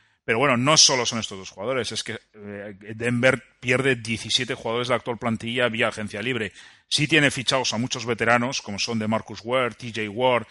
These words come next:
Aqib Talib, todos, o bueno, Chris Harris, eh, el, el cornerback, tiene Robbie, el cornerback también, eh, también está Von Miller, son jugadores que, que están todos bajo contrato, ¿no? Y van a seguir,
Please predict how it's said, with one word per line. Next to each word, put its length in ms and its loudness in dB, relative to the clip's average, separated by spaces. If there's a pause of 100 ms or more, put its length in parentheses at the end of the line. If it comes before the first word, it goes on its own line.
(220)
Aqib 340 -6
Talib, 340 0 (520)
todos, 340 2
o 140 -6
bueno, 240 -4
Chris 280 -4
Harris, 460 2
eh, 240 -10
el, 280 -8
el 80 -12
cornerback, 500 -2
tiene 240 0
Robbie, 340 4
el 140 -2
cornerback 520 0
también, 320 0 (460)
eh, 400 -2
también 240 4
está 200 2
Von 180 -2
Miller, 260 4
son 160 0
jugadores 400 4
que, 180 -8
que 160 -12
están 260 -2
todos 180 -4
bajo 220 -6
contrato, 480 -4
¿no? 160 -6 (260)
Y 80 -8
van 140 4
a 80 2
seguir, 340 -2